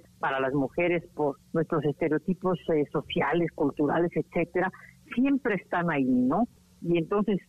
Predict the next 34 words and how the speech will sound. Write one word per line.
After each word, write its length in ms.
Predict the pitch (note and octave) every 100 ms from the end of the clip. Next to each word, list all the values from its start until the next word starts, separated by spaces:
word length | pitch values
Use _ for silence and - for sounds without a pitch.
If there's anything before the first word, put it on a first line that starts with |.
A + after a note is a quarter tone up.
| - -
finalmente 640 | E3 E3+ F#3+ F3+ A#3 G3+
uno 120 | F3+
siempre 340 | E3 F3+ E3+ F3
tiene 480 | E3+ E3+ E3+ D#3 - _ -
en 120 | E3+
algún 380 | D3+ D3 F#3+ A3+
momento 480 | G#3 E3 D#3 G3 F3+
y 100 | D3+
en 100 | C#3
alguna 300 | C#3 E3 D#3+
etapa, 460 | - E3 - F3 - - - -
pues, 160 | D#3+
la 160 | D3 C#3+
duda, 380 | F3 G3 D#3+ C3+
pero 140 | F#3 F#3+
yo 140 | B3
creo 140 | B3+ B3
que 120 | G#3
cuando 220 | F#3 E3
tienes 260 | G#3 A3+ A3
la 80 | F#3+
aspiración, 840 | - F3 C#3 - - D#3 E3 D#3+ - - -
reitero, 460 | - D3+ C#3 F3+ F3
cuando 280 | F3 D#3+ D#3
tienes 400 | - F3+ G#3 G#3+
la 100 | G3
disciplina, 760 | D3+ - D3 - D#3 E3+ D#3+ -
cuando 260 | F3 E3
siempre 400 | D#3 G#3 A#3 B3+ G3
das, 240 | F#3+ A3+
igual 240 | E3+ F3+ G3
que 80 |
un 60 | A3+
deportista, 720 | G3 - D3+ - G3+ - F3